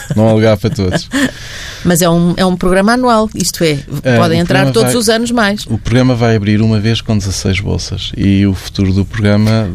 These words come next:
Speaker 2: Ah.
Speaker 1: portanto, é uma edição e quanto ao futuro logo se vê como é que, como é que vai correr, que avaliação é que faremos, ah, disso.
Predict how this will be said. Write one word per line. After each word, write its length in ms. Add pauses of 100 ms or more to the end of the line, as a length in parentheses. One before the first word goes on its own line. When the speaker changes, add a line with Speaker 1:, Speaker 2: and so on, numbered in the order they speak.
(100)
Speaker 2:
Ah. 200
Speaker 1:
portanto, 340
é 80
uma 160
edição 600 (540)
e 340 (100)
quanto 360
ao 80
futuro 320
logo 240
se 140
vê 160
como 200
é 100
que, 80
como 200
é 80
que 100
vai 160
correr, 280
que 100
avaliação 560
é 80
que 100
faremos, 800
ah, 420
disso. 360